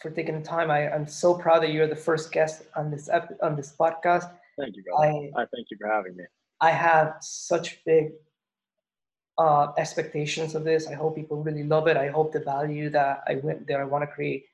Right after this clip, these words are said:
Speaker 1: comes through. Um, I have learned a lot from you, um, in the brief conversations that we've had in the time that we met, and, uh, keep, keep kicking ass. And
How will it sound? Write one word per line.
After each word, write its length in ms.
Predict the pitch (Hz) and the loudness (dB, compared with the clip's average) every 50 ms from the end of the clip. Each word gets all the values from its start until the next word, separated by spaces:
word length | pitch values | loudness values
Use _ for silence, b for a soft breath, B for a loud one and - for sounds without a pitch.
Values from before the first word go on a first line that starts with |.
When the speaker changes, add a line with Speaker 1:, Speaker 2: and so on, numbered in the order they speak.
| _ _ _ - | _ _ _ -14
Speaker 1:
comes 260 | - 139 135 - - - | -14 -12 -12 -10 -2 2
through. 460 | 185 180 185 190 190 190 190 185 B B B B _ _ _ _ - | 6 8 8 8 8 6 2 -2 B B B B _ _ _ _ 0
Um, 400 | 147 151 147 147 143 143 135 - - | 2 4 4 4 2 0 -6 -4 0
I 40 | 165 | 0
have 160 | 165 160 151 | 2 2 2
learned 180 | 160 170 160 151 | 4 4 4 4
a 40 | 135 | 4
lot 260 | 139 156 160 156 156 | 6 6 6 6 4
from 200 | - 170 165 160 | 0 -2 0 0
you, 340 | 160 160 160 160 165 160 160 - _ _ _ 151 | 0 2 2 0 -2 -4 -6 -12 _ _ _ -8
um, 220 | 147 143 143 143 | -8 -8 -8 -8
in 140 | - 151 147 | -6 -4 -2
the 100 | 147 143 | -2 -2
brief 320 | 139 - 156 156 156 160 - | -2 -2 -4 -4 -4 -4 -2
conversations 640 | - 151 147 147 143 - 147 143 - 151 151 - | -2 -2 -2 -2 -4 -6 -8 -8 -8 -12 -12 -10
that 80 | 147 139 | -12 -12
we've 180 | 147 143 - _ - | -12 -14 -10 _ 2
had 180 | 170 165 165 | 4 4 4
in 120 | 160 156 156 | 4 2 0
the 80 | 151 - | -4 -4
time 140 | - 156 156 | -2 -2 -2
that 100 | 147 139 | -2 -6
we 100 | 143 143 143 | -8 -6 0
met, 300 | 160 170 170 156 - - - _ _ _ _ _ _ _ _ _ _ _ - | 2 2 4 2 0 -2 -10 _ _ _ _ _ _ _ _ _ _ _ -2
and, 320 | 156 156 151 151 151 147 | 0 0 2 2 2 4
uh, 320 | 147 147 143 139 143 135 - - _ _ _ _ _ _ _ _ _ _ _ _ _ _ _ _ _ _ _ _ _ _ _ _ _ _ _ _ - | 4 4 4 2 -2 -4 -8 -10 _ _ _ _ _ _ _ _ _ _ _ _ _ _ _ _ _ _ _ _ _ _ _ _ _ _ _ _ -6
keep, 320 | 180 165 165 - - _ _ _ _ _ _ - | -6 -6 -6 -10 -14 _ _ _ _ _ _ -16
keep 200 | - 180 - - | -14 -14 -6 -6
kicking 240 | 202 196 196 196 196 | -4 0 2 4 4
ass. 380 | 196 180 151 147 - - - _ _ _ _ _ _ _ _ _ _ _ _ _ _ _ - | 4 4 0 -2 -6 -12 -16 _ _ _ _ _ _ _ _ _ _ _ _ _ _ _ -8
And 540 | 135 147 147 143 143 139 139 139 139 135 139 | -4 -4 -2 -2 -4 -6 -8 -12 -16 -16 -18